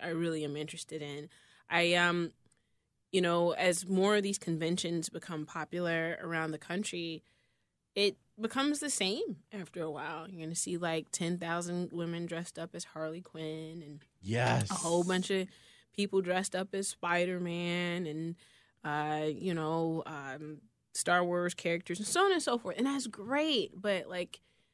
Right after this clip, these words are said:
Speaker 1: again, my geek is also a very curious geek. I'm always looking for that new thing.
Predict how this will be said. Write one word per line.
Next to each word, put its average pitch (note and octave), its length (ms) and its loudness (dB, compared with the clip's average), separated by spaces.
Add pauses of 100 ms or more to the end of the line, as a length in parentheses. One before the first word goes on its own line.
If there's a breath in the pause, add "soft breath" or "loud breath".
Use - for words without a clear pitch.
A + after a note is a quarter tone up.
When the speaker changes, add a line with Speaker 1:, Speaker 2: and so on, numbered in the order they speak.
Speaker 1:
again, G3+ 400 4
my F#3 260 0
geek A3 500 -4
is F3 440 2 (120)
also F3 380 -2
a E3+ 120 -4
very D#3+ 320 -6
curious A3+ 540 -2
geek. B3+ 260 -10
I'm F#3 140 -12 (320)
always G#3 420 8
looking F3 220 -2
for E3 160 -4
that D3+ 340 -6
new F3 640 6
thing. C#3 520 -4